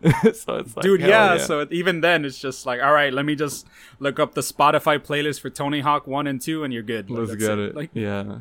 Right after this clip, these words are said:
Speaker 2: yeah.
Speaker 1: That, that game, it looks really good. Like, the fucking, the graphics. <laughs>
Speaker 2: Yeah.
Speaker 1: That shit looks
Speaker 2: Oh, man.
Speaker 1: insane.
Speaker 2: It was a complete graphical overhaul. I think
Speaker 1: Yeah.
Speaker 2: they gave it, like, the, the graphics they wanted for the place,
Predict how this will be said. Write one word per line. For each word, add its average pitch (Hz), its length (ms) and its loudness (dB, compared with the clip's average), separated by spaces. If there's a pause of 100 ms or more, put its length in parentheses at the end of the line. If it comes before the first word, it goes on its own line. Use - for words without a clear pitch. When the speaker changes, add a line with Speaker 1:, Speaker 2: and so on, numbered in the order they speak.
Speaker 2:
yeah. 113 60 -8 (100)
Speaker 1:
That, 76 160 -6
that 120 140 4
game, 113 360 0
it 139 160 4
looks 127 320 2
really 113 300 0
good. 110 200 0
Like, 107 120 -2
the 110 80 -2
fucking, 113 420 -6
the 113 80 -4
graphics. 131 720 2 (500)
<laughs> - 280 -20
Speaker 2:
Yeah. 147 400 2 (240)
Speaker 1:
That 127 80 -2
shit - 220 -6
looks 117 220 0
Speaker 2:
Oh, 127 120 0
man. 127 60 -4
Speaker 1:
insane. 123 520 -4 (440)
Speaker 2:
It - 60 -16
was 139 120 -6
a 147 60 -4
complete 139 380 -6
graphical 123 460 -2
overhaul. 110 520 -6
I 139 80 -4
think 170 200 -4
Speaker 1:
Yeah. - 40 -12
Speaker 2:
they 180 100 0
gave 139 240 -2
it, 147 140 -4
like, 107 200 -8 (140)
the, 98 220 -10 (800)
the 123 80 -8
graphics 120 400 -6
they 131 100 -4
wanted 113 420 -6
for 117 160 -8
the 98 200 -10 (440)
place, - 400 -8